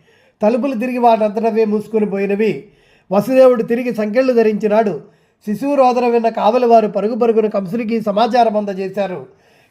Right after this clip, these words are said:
కంసునికి భయంతో నిద్ర పట్టలేదు. ఏ నిమిషాన ఏ వార్తలు వచ్చునో అని ఎదురు చూడసాగెను. సమాచారం అందగానే పాదరక్షలు గాని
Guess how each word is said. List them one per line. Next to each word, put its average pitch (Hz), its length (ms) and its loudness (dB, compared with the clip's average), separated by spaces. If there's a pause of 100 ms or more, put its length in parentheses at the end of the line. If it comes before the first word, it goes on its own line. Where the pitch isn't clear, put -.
కంసునికి 240 420 0
భయంతో 240 420 2
నిద్ర 214 260 0
పట్టలేదు. 214 680 0 (360)
ఏ 262 140 6
నిమిషాన 247 420 -2
ఏ 226 160 2
వార్తలు 254 380 -2
వచ్చునో 226 400 0
అని 214 120 0
ఎదురు 202 220 -2
చూడసాగెను. 208 680 0 (400)
సమాచారం 240 560 2
అందగానే 214 440 0
పాదరక్షలు 233 580 -6
గాని 208 420 0